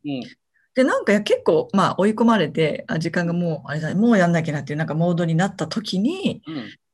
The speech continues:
Speaker 2: 最初やろうと思ってたことじゃないことをや-、や-、になったりとかですね。
Speaker 1: はい。
Speaker 2: もう、す-、土壇場で大、それこそ大逆転じゃないですけど、<laughs> あの、
Speaker 1: うん。
Speaker 2: 土壇場で全然違うようなことをやる羽目になるみたいな。で、それが
Speaker 1: うんうんうん。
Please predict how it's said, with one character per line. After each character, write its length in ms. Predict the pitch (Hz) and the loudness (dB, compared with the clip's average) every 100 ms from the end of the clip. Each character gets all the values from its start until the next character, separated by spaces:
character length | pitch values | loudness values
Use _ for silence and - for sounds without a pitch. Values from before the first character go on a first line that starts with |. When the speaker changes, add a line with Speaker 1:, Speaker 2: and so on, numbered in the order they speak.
| _ _ _ | _ _ _
Speaker 2:
最 260 | - 339 370 | 0 0 4
初 120 | 320 | 4
や 140 | 285 | 6
ろ 140 | 339 302 | 6 4
う 40 | |
と 120 | 220 | 4
思 120 | 180 | 4
っ 60 | 185 | 2
て 100 | 170 | -2
た 120 | 156 | -4
こ 120 | 156 | -2
と 140 | 160 147 | -2 -4
じ 80 | 135 | -4
ゃ 100 | 135 | -2
な 240 | 156 302 494 | 0 4 4
い 80 | |
こ 140 | 466 220 | 2 0
と 100 | 170 | 2
を 80 | 147 | 2
や-、 200 | 160 - | 0 0
や-、 240 | 160 175 - _ _ _ - | -2 -4 -6 _ _ _ -2
に 200 | 170 165 | 2 4
な 100 | - | 2
っ 100 | - | 2
た 80 | 131 | -2
り 80 | |
と 100 | - | -4
か 100 | - | -10
で 80 | - | -12
す 100 | 127 | -12
ね。 220 | - - _ - | -12 -12 _ -14
Speaker 1:
は 180 | 123 | -14
い。 120 | 107 _ _ - | -14 _ _ -14
Speaker 2:
も 440 | 160 151 139 131 220 | -12 -12 -12 -14 -14
う、 40 | 220 | -20
す-、 280 | - - 165 147 | -18 -10 -10 -6
土 180 | 165 233 | 0 0
壇 300 | 320 359 370 | 0 -6 -2
場 100 | 311 | 0
で 120 | 269 | 0
大、 500 | 147 226 247 294 - - 170 _ _ | 0 0 0 -2 -10 -20 -20 _ _
そ 100 | - | -12
れ 60 | 233 | -10
こ 60 | |
そ 100 | 269 | -4
大 160 | 156 160 | -2 0
逆 160 | 233 | -2
転 160 | - 151 | -2 -4
じ 60 | 139 | -2
ゃ 20 | |
な 80 | 165 | -4
い 20 | |
で 80 | - | -2
す 80 | |
け 220 | - - 214 | -4 -4 -6
ど、 80 | - | 0
<laughs> 80 | |
あ 100 | 220 - | 0 2
の、 140 | 240 | 0
Speaker 1:
う 20 | |
ん。 40 | - - - - - | -2 -8 -8 -8 -6
Speaker 2:
土 160 | 208 185 | -2 0
壇 240 | 294 330 | 0 0
場 80 | 320 | 0
で 80 | 208 | 0
全 200 | 208 294 | 0 -2
然 120 | 285 | -4
違 260 | - 214 233 269 | -4 -2 0 2
う 80 | 254 | 2
よ 100 | 240 | 0
う 60 | |
な 100 | 170 | -2
こ 140 | 139 208 | -6 -8
と 100 | 175 | -6
を 80 | 143 | -4
や 140 | 151 | -4
る 80 | 196 | -4
羽 140 | 185 | -4
目 100 | 190 | -4
に 100 | 156 | -4
な 100 | 139 | -4
る 80 | 160 | -4
み 120 | 127 | -6
た 100 | - | -12
い 60 | 110 | -14
な。 100 | - _ _ | -18 _ _
で、 80 | 196 | -6
そ 140 | 143 | -4
れ 100 | - | -4
が 80 | 247 | -6
Speaker 1:
う 20 | |
ん 220 | 247 - | -12 -18
う 20 | |
ん 0 | |
う 20 | |
ん。 40 | 220 | -20